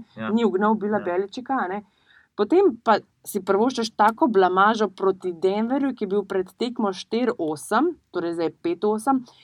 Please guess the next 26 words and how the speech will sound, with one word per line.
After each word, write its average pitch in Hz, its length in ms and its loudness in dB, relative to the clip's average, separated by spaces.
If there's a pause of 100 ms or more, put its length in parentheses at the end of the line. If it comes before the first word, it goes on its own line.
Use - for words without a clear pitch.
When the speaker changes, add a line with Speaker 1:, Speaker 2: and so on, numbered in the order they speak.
(220)
Speaker 2:
in 196 200 -2
da 190 140 2
v 185 260 4
eni 247 260 2
te-, - 220 -8
v, 185 160 -4 (300)
v 190 180 -4
Houstonu, 208 680 -2
torej 220 280 0
doma 160 400 0
so 170 160 -8
si 226 160 -6
te-, 269 140 -4 (160)
to 247 160 -4
prvoščali, 247 640 0 (420)
delajo 254 460 4
se - 200 0
norc-, 160 640 2
mislim, 190 340 -2
norca 160 360 -2
pred 160 200 -6
tekmo, 180 440 0
prihajajo 220 580 2
na 202 140 -2
tekmo 226 340 -4
linebackerji 196 800 -2